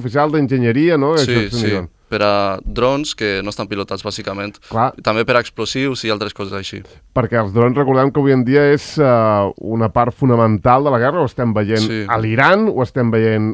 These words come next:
Speaker 1: a Ucraïna, ho estem veient, doncs, a, també, doncs, a Israel amb, des del Líban, i, i que és un, un, una, una, una herrament-, una, una ferramenta, una eina absolutament, eh, central en, en, en això de fer la guerra.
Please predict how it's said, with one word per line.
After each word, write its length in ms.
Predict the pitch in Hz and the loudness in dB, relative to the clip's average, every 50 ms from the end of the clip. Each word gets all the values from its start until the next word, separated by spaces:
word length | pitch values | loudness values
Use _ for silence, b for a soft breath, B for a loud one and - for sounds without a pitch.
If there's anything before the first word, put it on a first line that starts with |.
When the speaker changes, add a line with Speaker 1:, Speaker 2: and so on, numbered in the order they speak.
| - - | -4 -4
Speaker 1:
a 120 | 113 110 110 | -2 0 0
Ucraïna, 640 | 110 90 - 120 110 113 120 139 160 175 185 185 | 0 -2 -2 0 0 2 2 2 2 2 2 2
ho 80 | 185 160 | 2 2
estem 260 | 131 - - 127 117 | 0 0 -2 -2 0
veient, 300 | 107 110 110 110 110 110 107 | 0 0 0 0 0 -2 -2
doncs, 200 | 110 107 101 104 | -2 -2 -2 -4
a, 60 | 107 85 | -4 -4
també, 240 | - 101 104 104 | -4 -6 -4 -4
doncs, 220 | 107 107 104 98 92 | -4 -4 -4 -4 -4
a 80 | 107 101 104 | -2 -2 -2
Israel 340 | 101 92 110 110 110 113 113 | -2 -2 -2 -2 0 0 0
amb, 280 | 110 107 107 107 101 - | -2 -2 -4 -4 -6 -4
des 160 | 110 104 90 | -6 -6 -4
del 180 | 101 98 104 117 | -4 -6 -2 -2
Líban, 380 | 139 160 170 175 180 185 - b b b b b b b | -2 0 2 0 0 0 -4 b b b b b b b
i, 380 | - - 120 117 110 110 110 - | -10 -6 -4 -4 -2 -4 -4 -6
i 80 | 113 - | -8 -6
que 120 | - 113 | -6 -4
és 80 | 101 113 | -4 -2
un, 420 | 120 120 117 113 113 110 107 - | -2 -2 -2 -4 -4 -6 -6 -8
un, 220 | - - - 107 - | -8 -8 -8 -8 -8
una, 240 | - 110 113 110 107 | -6 -6 -6 -6 -6
una, 220 | - 113 113 110 | -6 -6 -8 -6
una 180 | - 113 117 113 | -6 -6 -6 -6
herrament-, 460 | 110 113 113 113 117 117 123 131 110 _ _ - | -6 -6 -6 -6 -6 -6 -6 -8 -10 _ _ -12
una, 260 | 123 120 120 117 113 110 | -8 -6 -4 -4 -4 -4
una 160 | 117 117 110 | -6 -8 -8
ferramenta, 540 | - 120 110 110 110 113 113 120 117 151 143 | -8 -8 -8 -6 -4 -4 -4 -4 -4 -4 -4
una 160 | 127 117 117 | -2 -2 -2
eina 260 | 120 123 131 139 143 | -2 -2 -2 -2 -4
absolutament, 560 | 139 139 - 127 113 117 113 120 131 143 147 - _ _ - | -4 -6 -6 -6 -4 -2 -2 -2 -2 -4 -4 -6 _ _ -10
eh, 120 | - 113 | -10 -10
central 640 | - - 120 113 107 - 135 147 170 196 185 135 110 - | -8 -4 -4 -4 -2 -2 0 2 2 2 2 2 0 -2
en, 220 | - 117 110 107 101 - | -4 -6 -4 -6 -6 -6
en, 140 | 107 107 101 | -8 -8 -8
en 100 | 95 104 | -8 -8
això 240 | 101 - - 120 | -10 -8 -6 -6
de 80 | 117 107 | -6 -6
fer 160 | - 123 110 | -4 -6 -6
la 140 | 107 104 98 | -4 -4 -4
guerra. 400 | 95 95 92 87 90 85 82 80 | -4 -4 -4 -4 -6 -8 -10 -10